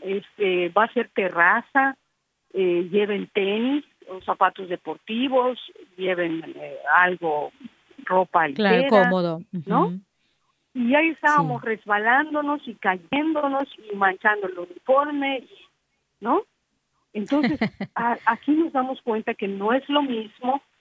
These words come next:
Speaker 1: el mapa que el territorio. Eso es lo único que quiere decir que tenemos lo que dijiste tú,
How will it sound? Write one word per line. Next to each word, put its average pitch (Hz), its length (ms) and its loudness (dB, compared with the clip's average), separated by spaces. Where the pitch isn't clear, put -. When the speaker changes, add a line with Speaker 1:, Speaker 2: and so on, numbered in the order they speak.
Speaker 1:
el 196 220 -2
mapa 202 420 2
que - 120 -6
el 208 140 -6
territorio. 240 720 -2
Eso 262 220 -2
es 240 100 -6
lo 233 140 4
único 254 440 -2
que 208 160 -6
quiere 240 320 0
decir 247 360 -4
que 185 100 -4
tenemos 208 400 -2
lo 208 240 -2
que 175 160 -6
dijiste 202 480 -6
tú, 247 180 -8